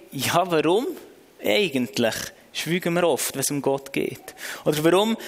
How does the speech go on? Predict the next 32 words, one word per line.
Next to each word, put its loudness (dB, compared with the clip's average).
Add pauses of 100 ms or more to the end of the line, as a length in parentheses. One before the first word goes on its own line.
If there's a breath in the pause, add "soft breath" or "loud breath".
(140)
reden 2
wir 4
oftmals 2
nicht 0
über 0
Gott? 0 (920 loud breath)
Warum 0
ist 0
es -4
denn 2
so 0
ein 0
bisschen 2
schwierig? 4
Was 2
denkt 0
ihr, 4
warum 4
reden 0
wir -2 (140)
nicht 2
so 0
gerne 0
über -4
Gott? -2
Ein -10
paar 2
Sachen. -2 (800 loud breath)
Gebt -2
es -4
einfach -2
rein. -2